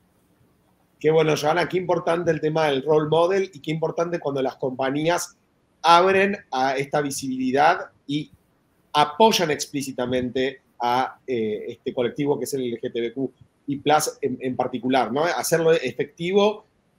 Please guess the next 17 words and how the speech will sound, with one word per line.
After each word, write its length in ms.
hace 320
que 300
todo 320
ese 140
entorno 340
ya 120
empiece 240
a 40
ser 180
más 160
seguro, 340
¿no? 180
Desde 280
la 180
cáscara 540
hacia 280
adentro. 460